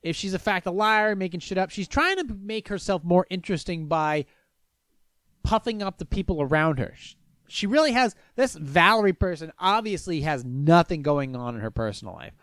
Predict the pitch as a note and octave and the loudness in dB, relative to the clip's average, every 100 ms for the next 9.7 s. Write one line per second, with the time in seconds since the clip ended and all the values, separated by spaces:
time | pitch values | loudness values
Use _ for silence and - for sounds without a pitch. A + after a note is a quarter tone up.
0 | _ _ - E3+ D3+ F3+ D3 C3 F3 G3+ | _ _ -2 2 2 0 -6 -4 2 4
1 | G3+ G#3+ F#3 F#3 F#3 F3+ E3+ G3 F#3+ E3+ | 4 0 -2 -2 -2 -4 -6 0 0 0
2 | D3+ - C#3+ C#3 - C#4+ D#4 E3+ D3+ D3+ | -2 -2 -2 -2 0 2 2 4 4 4
3 | - _ - - D4 - B3 - A3 G3 | -4 _ -4 0 0 0 0 2 0 0
4 | G#3 G#3 F3+ D#3+ C#3+ C3 - C#3+ B2 A#2+ | 0 2 2 2 2 -2 -8 -10 -10 -12
5 | - - - D#3+ - A3+ G#3+ G3 F#3+ D3+ | -16 -20 -12 -8 -4 0 0 0 -2 -4
6 | - D#3 D#3+ E3+ F3 E3 D#3 D3+ D3+ C#3+ | -4 -6 -2 0 0 -2 -4 -2 0 -2
7 | B2+ - G2+ - C#3+ E2+ - _ _ _ | -6 -10 -10 -6 -8 -8 -16 _ _ _
8 | _ _ _ _ _ _ - F3+ E3 F3+ | _ _ _ _ _ _ -4 -2 -2 0
9 | A#3+ D4 - C3+ A2+ E3 - | 0 0 -2 -2 0 -4 -6